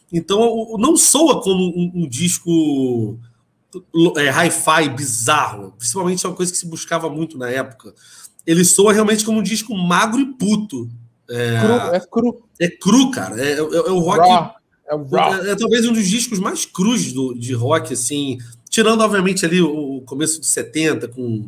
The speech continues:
Speaker 1: Death, né, com algumas bandas de, de, Death, finalzinho de sessenta ali. É, o, o, o punk novaiorquino também tinha essa coisa magra e, e agressiva,
Speaker 2: Sim.
Speaker 1: mas você tava vindo ali dos anos oitenta, colorido,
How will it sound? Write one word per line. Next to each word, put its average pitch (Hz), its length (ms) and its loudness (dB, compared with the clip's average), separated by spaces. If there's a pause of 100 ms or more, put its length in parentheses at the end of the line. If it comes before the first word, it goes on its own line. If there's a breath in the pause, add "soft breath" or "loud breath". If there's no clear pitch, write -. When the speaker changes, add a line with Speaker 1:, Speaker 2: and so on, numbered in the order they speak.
Speaker 1:
Death, 135 540 -2
né, 143 240 0
com 123 220 -6
algumas 120 300 -4
bandas 127 280 -2
de, 120 240 -8 (300 loud breath)
de, 131 100 -6 (340)
Death, 151 360 -2
finalzinho 147 400 -4
de - 60 -2
sessenta 139 420 0
ali. 135 260 0 (320 loud breath)
É, 160 100 4
o, 226 60 4
o, 240 500 2
o 180 100 4
punk 220 300 4
novaiorquino 185 800 2
também 151 300 2
tinha 160 180 0
essa - 160 -2
coisa 131 380 -4
magra 131 640 2
e, 127 340 -4
e 127 80 0
agressiva, 151 720 -2 (440 loud breath)
Speaker 2:
Sim. 143 100 -12
Speaker 1:
mas 170 400 4
você 196 320 6
tava 196 260 0
vindo 202 220 0
ali 214 100 2
dos 208 200 -2
anos 220 160 2
oitenta, 233 640 2
colorido, 247 680 0